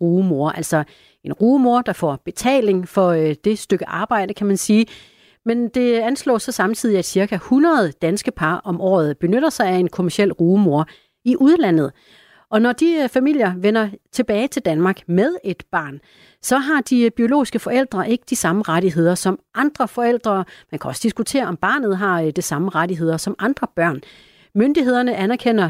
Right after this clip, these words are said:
nemlig kun den, øh, biologiske forælder som forælder til barnet. Og spørgsmålet er jo så, om det, som folketingspolitikerne forhandler om lige nu og lægger op til, om det så også er, øh, godt nok for dem, det handler om. Mikkel, øh, Råhede, velkommen til.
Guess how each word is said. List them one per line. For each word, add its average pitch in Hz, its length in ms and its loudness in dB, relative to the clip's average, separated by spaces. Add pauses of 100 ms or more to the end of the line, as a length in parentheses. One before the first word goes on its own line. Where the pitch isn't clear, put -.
nemlig 175 320 2
kun 214 280 2 (220)
den, 175 240 2
øh, 160 160 -2
biologiske 247 540 0
forælder 226 360 0 (300)
som 208 180 -2
forælder 196 420 -6
til - 180 -12
barnet. 151 440 -6 (540)
Og 196 80 -6
spørgsmålet 220 520 -2
er 220 60 -2
jo 269 100 -2
så, 247 140 -4
om 233 300 -4
det, 277 260 -2
som 202 220 -4
folketingspolitikerne 190 1040 -4
forhandler 208 480 -4
om 320 140 -4
lige 175 180 0
nu 190 300 4
og 143 120 -4
lægger 143 200 -6
op - 240 -2
til, 240 220 -2 (420)
om 202 120 -2
det 285 160 -2
så 277 220 -2
også 240 280 -4
er, 175 280 -2
øh, 160 100 -2
godt 247 200 -2
nok 214 220 -2
for - 120 -8
dem, 190 260 0 (140)
det 247 80 -2
handler 285 280 2
om. 208 160 2 (600)
Mikkel, 247 320 0
øh, 214 120 0
Råhede, 254 560 0
velkommen 269 280 0
til. 294 120 0